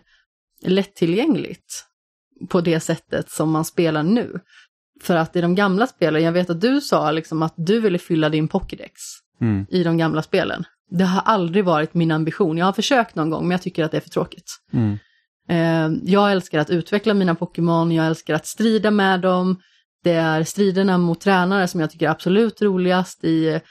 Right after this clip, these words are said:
Speaker 1: såväl, eh, första generationen som, eh, Crystal som jag också har spelat och nu Pearl. Det är det jag tycker är absolut roligast. Nu minns inte jag exakt hur det var i Moon, men det spelade jag inte klart heller.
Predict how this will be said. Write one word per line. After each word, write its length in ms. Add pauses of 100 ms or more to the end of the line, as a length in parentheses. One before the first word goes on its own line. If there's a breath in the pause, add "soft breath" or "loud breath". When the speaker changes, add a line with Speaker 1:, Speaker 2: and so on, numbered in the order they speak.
(340 soft breath)
Speaker 1:
såväl, 680
eh, 280 (540)
första 260
generationen 1080
som, 580
eh, 220 (240)
Crystal 360
som 140
jag 80
också 160
har 60
spelat 760
och 560
nu 200
Pearl. 420 (880 soft breath)
Det 80
är 40
det 180
jag 300
tycker 200
är 40
absolut 460
roligast. 500
Nu 80
minns 280
inte 160
jag 80
exakt 400
hur 40
det 60
var 220
i 180
Moon, 340
men 100
det 60
spelade 440
jag 120
inte 200
klart 320
heller. 260